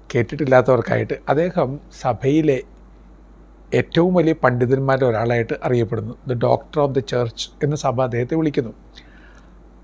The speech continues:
അദ്ദേഹം ഏറ്റവും അധികം ദൈവശാസ്ത്ര ഗ്രന്ഥങ്ങൾ എഴുതിയിട്ടുള്ള ആളാണ്. അങ്ങനെയുള്ള അദ്ദേഹം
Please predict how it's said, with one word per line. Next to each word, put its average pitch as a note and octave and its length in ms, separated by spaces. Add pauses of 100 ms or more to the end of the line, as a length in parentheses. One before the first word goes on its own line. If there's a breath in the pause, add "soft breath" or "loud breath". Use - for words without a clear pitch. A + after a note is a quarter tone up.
(120)
അദ്ദേഹം E3+ 420 (720)
ഏറ്റവും D3+ 600
അധികം C3+ 500 (1120)
ദൈവശാസ്ത്ര D#3+ 720
ഗ്രന്ഥങ്ങൾ A#2+ 480
എഴുതിയിട്ടുള്ള B2 480 (180)
ആളാണ്. C3+ 320 (440)
അങ്ങനെയുള്ള D3 500 (220)
അദ്ദേഹം B2+ 360